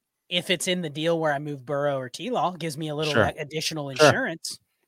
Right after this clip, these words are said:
Speaker 2: That'd be
Speaker 1: But
Speaker 2: nice.
Speaker 1: if I'm moving Burrow, it's gotta be at least my first plus another starter or another pick in the future.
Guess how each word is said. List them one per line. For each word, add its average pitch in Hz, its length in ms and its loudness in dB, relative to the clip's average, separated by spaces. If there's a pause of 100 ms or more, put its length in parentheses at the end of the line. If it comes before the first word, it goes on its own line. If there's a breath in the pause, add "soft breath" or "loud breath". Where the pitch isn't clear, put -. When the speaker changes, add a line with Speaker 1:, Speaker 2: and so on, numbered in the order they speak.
(160)
Speaker 2:
That'd 87 180 0
be 170 60 4
Speaker 1:
But 151 140 8
Speaker 2:
nice. 98 140 0
Speaker 1:
if - 40 -4
I'm 175 160 4
moving 165 300 -2
Burrow, 175 340 4
it's 156 120 -6
gotta 156 220 2
be 143 180 -6
at 127 100 -12
least 160 320 -8
my 156 200 0
first - 460 -8
plus 170 360 0
another 156 340 0
starter 139 440 -2
or 160 260 0
another 151 360 -2
pick - 320 -8
in 147 80 -10
the 131 80 -12
future. 123 500 -14